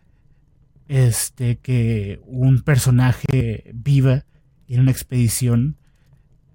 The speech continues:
eh, si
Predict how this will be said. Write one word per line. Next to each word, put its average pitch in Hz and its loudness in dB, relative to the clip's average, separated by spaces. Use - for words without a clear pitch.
eh, 85 -10
si 110 -2